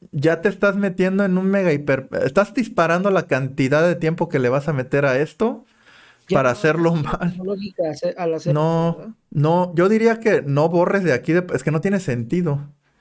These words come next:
Speaker 1: Bueno, yo no le veo el caso, ¿no? Porque, ok, lo único que falta aquí a ese trigger es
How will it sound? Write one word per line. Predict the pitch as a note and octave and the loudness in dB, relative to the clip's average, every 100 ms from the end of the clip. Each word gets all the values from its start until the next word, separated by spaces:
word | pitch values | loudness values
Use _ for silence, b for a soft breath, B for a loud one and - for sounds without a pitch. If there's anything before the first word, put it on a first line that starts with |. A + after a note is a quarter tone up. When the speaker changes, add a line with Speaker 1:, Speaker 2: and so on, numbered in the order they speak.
| _ | _
Speaker 1:
Bueno, | F3+ F3+ | 0 2
yo | G3 | 2
no | B3+ | 2
le | F#3+ | 4
veo | D#3 | 2
el | D#3 | 2
caso, | D3 D3 A#2+ | 0 0 -2
¿no? | A2+ E3+ F3+ B B B B B _ | -4 -4 -6 B B B B B _
Porque, | C#3+ C#3+ | 0 2
ok, | E3 F#3+ F#3+ - _ _ | 2 2 2 -2 _ _
lo | - D3 | 0 2
único | E3 A3 A3+ A3 | 2 2 0 0
que | E3+ | 0
falta | F3+ F3+ F3+ | 2 2 2
aquí | G3+ G3+ F#3+ | -2 0 0
a | G#3 | 2
ese | G3+ G#3 | 0 -2
trigger | G#3+ G#3 G#3 G3 | -2 0 2 2
es | G#3+ A3 | 0 -4